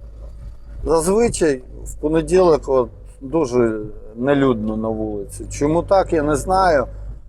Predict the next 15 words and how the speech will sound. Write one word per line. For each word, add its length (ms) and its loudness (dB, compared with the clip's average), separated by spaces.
От, 140 -12
допустим, 680 0
безпосередньо 1120 4
і 240 4
минулого 520 4
тижня 380 0
так 180 -8
само 360 2
було, 380 0
і 120 0
машин 440 2
мало, 380 2
і 400 -8
взагалі 480 0
і 360 -8